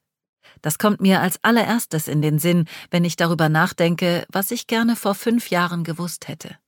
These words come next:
Ich kann jetzt sehen, wie viele kleine, unbedeutende Dinge Zeichen und Rufe waren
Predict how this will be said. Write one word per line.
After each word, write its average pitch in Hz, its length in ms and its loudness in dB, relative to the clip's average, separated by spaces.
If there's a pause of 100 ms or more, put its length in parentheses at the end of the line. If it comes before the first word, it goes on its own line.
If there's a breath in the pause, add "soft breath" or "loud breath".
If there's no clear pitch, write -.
(880 loud breath)
Ich - 160 0
kann 233 200 6
jetzt 247 380 2
sehen, 202 480 6
wie 214 180 2
viele 214 380 2
kleine, 208 720 4
unbedeutende 165 840 4
Dinge 180 340 2 (260 loud breath)
Zeichen 220 520 0
und - 160 -2
Rufe 185 400 0
waren 143 380 2